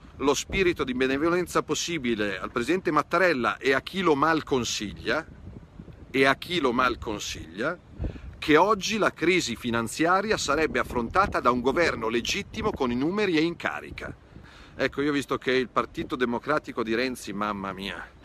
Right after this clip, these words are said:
mamma mia, con tutti ma mai col P D. Ragiono con tutti ma non con Renzi e col P D. Ecco, scenderà in piazza a difendere Mattarella, io non sto lì a fare le tifoserie, derby, Milan, Inter,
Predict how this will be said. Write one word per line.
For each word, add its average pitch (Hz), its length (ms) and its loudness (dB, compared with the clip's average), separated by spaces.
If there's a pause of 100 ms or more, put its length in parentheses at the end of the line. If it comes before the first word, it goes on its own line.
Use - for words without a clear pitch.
(320)
mamma 95 400 -4
mia, 92 300 -12
con 120 280 -2
tutti 147 380 -2
ma 110 100 -2
mai 98 240 -4
col 87 180 -8
P 82 160 -16
D. 85 260 -12 (680)
Ragiono 123 440 2
con 123 260 0
tutti 160 360 -4
ma 117 140 2
non 120 240 0
con 117 160 -2
Renzi 107 380 -2
e 95 60 -4
col 92 180 -8
P 113 120 -6
D. 117 220 -4 (400)
Ecco, 131 240 -4
scenderà 117 400 0
in 131 140 -2
piazza 127 420 0
a 107 60 0
difendere 123 480 -2
Mattarella, 131 600 0
io 110 120 -2
non 101 100 -8
sto 117 200 -4
lì 104 100 -4
a 95 60 -4
fare 104 200 -4
le 101 80 -4
tifoserie, 104 760 -4
derby, 104 520 -4
Milan, 104 340 -4
Inter, 101 560 -4